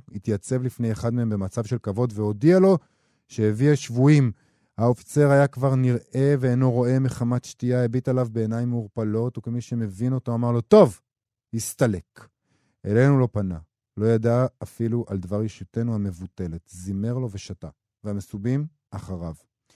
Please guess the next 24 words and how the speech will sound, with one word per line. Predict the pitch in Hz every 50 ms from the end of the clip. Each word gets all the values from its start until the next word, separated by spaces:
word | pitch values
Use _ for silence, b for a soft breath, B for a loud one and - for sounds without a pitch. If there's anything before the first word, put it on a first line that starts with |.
| b b b b b b b 95
אחד | 107 - 120 127 139 143
מהם | 143 143 139 135
התחיל | 127 - - 131 123 117
גואה | 110 110 113 104 120 131
בסילוף | 123 120 - - - 117 107 117 -
שיר | - - 131 113
יהודי, | 110 101 92 90 82 92 92 95
אלא | 92 95
שזה | - - 101 95 113 113
לא | 123 135
הפריע | 131 - - - 147 143 123
את | 113 -
האחרים, | 107 98 90 98 101 95 95 92
שלא | - - 104 113
דקדקו | 120 117 - - 107 120 110 - - 196 185 -
כלל | - 120 98 98
בחוקי | 92 95 - 107 - - 117
ההרמוניה | 107 98 90 98 113 127 135 135 117 95
וגאו | 90 101 92 104 98 120 117 -
כל | - 117 104
אחד | 101 - - - 117 127 131 113
בשיר | 98 - - 117 107
מיוחד | 107 107 101 92 90 92 101 101 98
לעצמו. | 98 90 - - - - 90 80